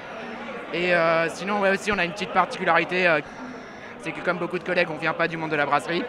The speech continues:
On est des brasseurs amateurs à la base. Mais avant, on s'est rencontrés, on était colocs à Sciences Po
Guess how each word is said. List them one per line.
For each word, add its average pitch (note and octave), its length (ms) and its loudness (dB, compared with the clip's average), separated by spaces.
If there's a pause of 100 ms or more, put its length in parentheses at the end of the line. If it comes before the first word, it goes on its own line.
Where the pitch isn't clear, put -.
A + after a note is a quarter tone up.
(680)
On C#3 60 -4
est D3+ 80 -2
des D3+ 100 0
brasseurs D#3+ 320 0
amateurs D#3 380 2
à C#3+ 40 2
la C3+ 80 0
base. D3+ 320 4 (1200)
Mais D#3 100 -2
avant, F#3 440 2
on E3 140 -2
s'est E3 120 -4
rencontrés, E3+ 400 -6
on F3+ 40 -2
était E3 180 -2
colocs F3 340 2
à E3 80 2
Sciences E3 260 -4
Po F#3+ 260 0